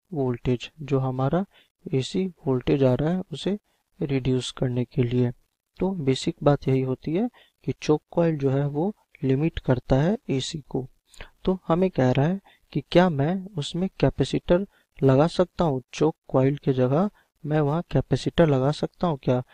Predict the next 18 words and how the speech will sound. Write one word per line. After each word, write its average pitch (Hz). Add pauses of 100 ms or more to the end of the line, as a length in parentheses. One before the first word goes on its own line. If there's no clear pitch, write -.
(260)
Actually 170
होता 139
क्या, 147
ये 170 (100)
choke - (100)
coil 165
जो 135
है 175 (320)
अक्सर -
जो 131
होता 127
है 214 (320)
इंडक्टर 151 (100)
टाइप 131
होता 151
है, 127 (1400)
इंडक्टर 170
टाइप। 123